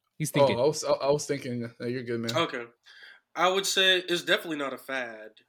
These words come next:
Speaker 2: Mm.
Speaker 3: Afrobeats, like, maybe in, like, the two thousands, it could have been a fad. It, it came and went. But, uh, I, Afrobeats is definitely here to stay. Burna Boy is such a big artist. He's performing in stadiums and, like, he's
Speaker 2: Sold
Speaker 3: performing
Speaker 2: out.
Speaker 3: in big-ass venue. Yeah, sold out.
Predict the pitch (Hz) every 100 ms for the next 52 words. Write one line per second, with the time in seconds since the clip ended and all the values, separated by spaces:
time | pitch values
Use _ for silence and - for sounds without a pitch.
0 | _ _ _ _ - 120 117 120 151 185
1 | 190 196 160 151 156 151 - - - -
2 | - 151 226 277 254 226 202 180 165 143
3 | 147 143 131 131 127 123 131 123 123 117
4 | 117 110 120 117 113 - 117 - 113 107
5 | 104 110 104 _ _ _ _ _ 127 131
6 | 127 127 120 139 135 - 160 170 156 151
7 | 143 123 139 139 127 127 120 117 - 127
8 | 143 208 185 170 160 147 156 131 123 135
9 | - 123 131 135 156 147 131 - 139 135
10 | 127 120 - - - - - - 147 156
11 | 160 156 156 151 156 156 151 139 127 120
12 | 117 113 113 _ - 147 139 147 147 160
13 | 156 151 135 127 143 143 139 131 131 139
14 | 143 151 123 - 143 135 123 127 127